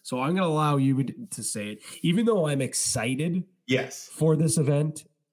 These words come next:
Speaker 1: It's currently on my T V right now as we're watching.
Speaker 2: <laughs>
Speaker 1: Got a ton of bets in. I only did two brackets this year,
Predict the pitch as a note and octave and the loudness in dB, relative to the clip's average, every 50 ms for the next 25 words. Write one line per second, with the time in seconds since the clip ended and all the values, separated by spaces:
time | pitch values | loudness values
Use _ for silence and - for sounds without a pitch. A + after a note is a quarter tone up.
0 | _ _ _ _ - - - - - D#3 D3+ C3+ C3+ C3 B2+ B2+ B2 A#2+ A2 A2 | _ _ _ _ -12 -12 -8 -4 -2 -2 -2 -2 -2 -2 -2 -2 -2 -2 -2 -4
1 | - - B2 A#2+ A#2+ A#2 A#2+ A#2 A2 G#2+ A2 A2 G#2+ A2 G#2+ G#2+ G#2 G#2 G#2 F#2+ | -4 -2 -2 -2 0 0 -2 -2 -2 -2 -4 -4 -4 -4 -4 -2 -2 -4 -4 -6
2 | G2+ G2 G2 G2 G#2 A2 - C3 C3 C#3+ D3 - - - - - - - - - | -8 -6 -4 -4 -2 -2 -2 -2 -2 -4 -6 -10 -14 -20 -20 -20 -18 -12 -4 -4
3 | - C3 - G3 - - - - - _ - - G2 G2 - - - C3+ C3+ B2 | -4 -2 -2 -4 -4 -4 -8 -14 -14 _ -8 -6 -6 -6 -6 -2 -2 0 0 0
4 | A2+ A#2+ A#2 A2+ - - A#2+ A2+ A2+ A#2+ A#2+ - _ - A2 A#2+ C3+ C#3+ F3 G#3 | 0 0 -2 -2 -2 -2 -2 -2 -2 -4 -6 -10 _ -8 -6 -4 -2 0 2 2
5 | G#3+ F#3+ G3 - _ - D#3 E3 D#3+ D#3+ - E3 C#3 C#3+ A#2 A2 G2+ - - - | 0 0 -2 -6 _ -2 -2 -2 -2 0 -2 -2 0 0 -2 -2 -4 -8 -12 -16
6 | - - - - - D3+ - | -16 -12 -14 -14 -14 -14 -18